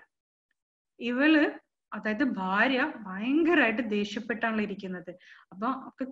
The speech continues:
കലി കേറിയിട്ട് വന്നതും ചോദിക്കാണ്. അവിടെയാണ് അൾട്ടീരിയർ ട്രാൻസാക്ഷന്റെ ഒരു, ഒരു ഇത് വരുന്നത്. "നിങ്ങൾ എവിടെയായിരുന്നു?" ഇത് ഒരു ഭർത്താവിന് കേട്ടാല് അവള്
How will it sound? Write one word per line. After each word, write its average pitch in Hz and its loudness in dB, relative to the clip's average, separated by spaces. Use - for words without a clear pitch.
കലി 208 0
കേറിയിട്ട് 202 -2
വന്നതും 269 0
ചോദിക്കാണ്. 202 -6
അവിടെയാണ് 226 -2
അൾട്ടീരിയർ 208 -4
ട്രാൻസാക്ഷന്റെ 202 -8
ഒരു, 220 -6
ഒരു 202 -8
ഇത് 185 -10
വരുന്നത്. 190 -2
"നിങ്ങൾ 240 2
എവിടെയായിരുന്നു?" 190 -2
ഇത് 233 0
ഒരു 320 6
ഭർത്താവിന് 269 4
കേട്ടാല് 247 2
അവള് 247 2